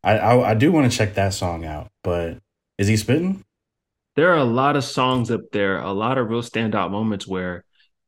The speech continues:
Speaker 2: you remember who Logic really is. A guy that
Speaker 1: Mm.
Speaker 2: can spit, a guy that can rap, a guy with a lot of perspective that,
Speaker 1: Okay.
Speaker 2: um, is valuable when you really focus on what he's doing and not necessarily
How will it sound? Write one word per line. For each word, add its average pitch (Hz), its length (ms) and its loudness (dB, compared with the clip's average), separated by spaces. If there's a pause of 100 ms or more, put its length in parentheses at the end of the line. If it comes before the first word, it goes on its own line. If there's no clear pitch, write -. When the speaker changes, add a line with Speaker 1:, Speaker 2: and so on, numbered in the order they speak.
(140)
Speaker 2:
you 139 120 4
remember 120 520 2
who 139 260 0
Logic 104 460 -2
really 92 380 0
is. 85 300 -12 (120)
A 104 100 -4
guy 107 220 2
that 101 160 4
Speaker 1:
Mm. - 20 -12
Speaker 2:
can 95 80 -8
spit, - 380 -2
a 92 80 -8
guy 95 180 -4
that 92 160 -6
can 87 120 -14
rap, 104 380 -2
a 95 40 -12
guy 101 240 -4
with 104 160 -6
a - 20 -6
lot 123 180 0
of 135 60 -8
perspective 107 540 -4 (540)
that, - 280 -4
Speaker 1:
Okay. 87 220 -2
Speaker 2:
um, 85 260 -10 (540)
is 131 160 2
valuable 110 540 0 (200)
when 110 140 -2
you 110 80 0
really 117 180 0
focus 110 400 -2
on 92 220 -4 (180)
what 117 200 -2
he's 110 180 -4
doing 95 260 -4
and 90 100 -6
not 98 200 -4
necessarily 90 800 -8